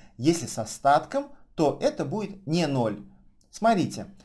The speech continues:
давайте мы с вами напишем наш условный оператор «если». Если. В скобочках мы с вами укажем условие.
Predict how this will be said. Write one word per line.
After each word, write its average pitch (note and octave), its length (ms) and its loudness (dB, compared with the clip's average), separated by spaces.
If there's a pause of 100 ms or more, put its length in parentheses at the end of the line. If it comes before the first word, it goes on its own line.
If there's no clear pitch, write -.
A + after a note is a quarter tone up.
(140)
давайте G#3 340 4
мы F3 100 -2
с F3+ 80 -6
вами F3+ 240 2
напишем C#3 800 -6
наш D3 400 2
условный D#3+ 380 0
оператор D#3 400 4
«если». D#3 580 -4 (1000)
Если. C3+ 540 0 (460)
В - 60 -16
скобочках A#3+ 580 4
мы G3 80 -2
с G#3 100 -4
вами F3+ 320 2 (160)
укажем F#3+ 540 2
условие. D#3 680 0